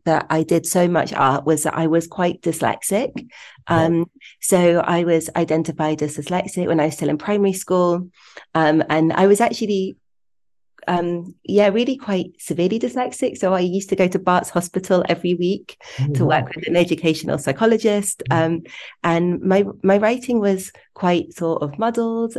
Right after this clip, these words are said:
Speaker 1: um, but I had good sort of spatial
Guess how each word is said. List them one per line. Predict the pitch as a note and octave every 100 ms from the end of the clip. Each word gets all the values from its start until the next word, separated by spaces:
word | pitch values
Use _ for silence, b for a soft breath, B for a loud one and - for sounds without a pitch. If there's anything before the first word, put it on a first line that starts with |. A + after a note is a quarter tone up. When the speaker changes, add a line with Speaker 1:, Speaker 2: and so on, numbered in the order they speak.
| -
Speaker 1:
um, | E3 E3 E3 - -
but | -
I |
had | F#3+ F#3+ G3+ - -
good | G#3 G3+
sort | - -
of |
spatial | - F3 G3 - G#3+ A#3+ B3